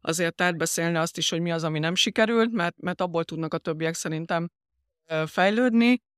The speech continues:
de nem egy könnyű feladat. Ez, ezt én vállalom, nekem ez, ez, ez nem egyszerű. Igen.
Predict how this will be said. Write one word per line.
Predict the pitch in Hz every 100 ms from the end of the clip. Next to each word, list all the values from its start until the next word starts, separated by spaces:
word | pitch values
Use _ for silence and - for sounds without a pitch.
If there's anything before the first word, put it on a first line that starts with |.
| _
de | 190 208 202 208
nem | 214 170
egy | 156
könnyű | - 160 165
feladat. | 160 156 170 175
Ez, | 196 190 -
ezt | - 196 -
én | 196
vállalom, | 190 175 165 160
nekem | 165 165 175
ez, | 175 170
ez, | - 175 160
ez | - 170
nem | 160 160
egyszerű. | 151 - 151 151 151 _
Igen. | 170 160 156